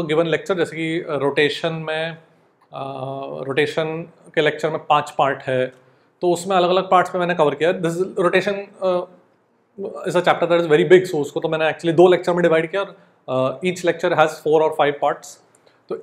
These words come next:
each part is around twenty, thirty minutes। तो each part को I will, uh, I have also, I will also be labeling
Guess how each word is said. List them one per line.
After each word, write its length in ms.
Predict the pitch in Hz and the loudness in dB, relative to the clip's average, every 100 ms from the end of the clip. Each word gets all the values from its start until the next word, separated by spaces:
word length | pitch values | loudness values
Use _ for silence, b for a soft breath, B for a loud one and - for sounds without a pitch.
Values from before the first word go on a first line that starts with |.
| 196 | -4
each 160 | 208 - | -4 0
part 200 | 180 180 | 2 2
is 100 | 180 | 0
around 200 | 180 202 | -4 -2
twenty, 280 | 165 156 165 165 | -2 -2 -4 -4
thirty 200 | 156 165 147 | -4 -4 -8
minutes। 320 | 147 - - - _ _ _ _ _ _ _ _ _ - | -10 -14 -20 -20 _ _ _ _ _ _ _ _ _ -10
तो 60 | 220 214 | -4 -4
each 160 | 214 208 | -2 2
part 240 | 202 196 208 | 2 2 2
को 80 | 226 226 - | 4 2 0
I 100 | 170 185 | 2 2
will, 140 | 190 190 180 | 2 0 -4
uh, 160 | 160 165 | -2 0
I 120 | 165 | 0
have 120 | 175 | 2
also, 340 | 175 175 180 185 | 2 2 2 2
I 80 | 170 | 2
will 120 | 170 | 4
also 220 | 175 170 | 2 2
be 180 | 180 170 | -2 2
labeling 400 | 160 160 185 185 | 2 2 -2 -4